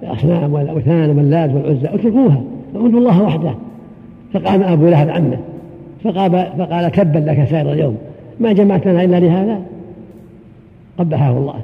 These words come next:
فأنزل الله في حقه: "تبت يدا أبي لهب وتب، ما أغنى عنه ماله وما كسب، سيصلى نارا ذات لهب، وامرأته حمالة الحطب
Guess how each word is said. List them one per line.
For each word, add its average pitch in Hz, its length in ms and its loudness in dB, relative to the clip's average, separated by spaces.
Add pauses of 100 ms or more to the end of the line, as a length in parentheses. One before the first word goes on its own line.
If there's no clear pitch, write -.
(140)
فأنزل 190 260 4
الله 156 260 2
في 127 100 2
حقه: - 280 -6 (300)
"تبت 156 360 0
يدا 156 300 0
أبي 156 180 0
لهب 170 260 0
وتب، 160 300 -2 (580)
ما 180 220 2
أغنى 156 140 4
عنه 147 240 2
ماله 165 240 0
وما 139 140 -4
كسب، 117 240 -8 (460)
سيصلى 147 440 -2
نارا 151 360 2
ذات 180 240 -2
لهب، 180 300 -4 (440)
وامرأته 165 580 0
حمالة 151 500 0
الحطب 185 320 -6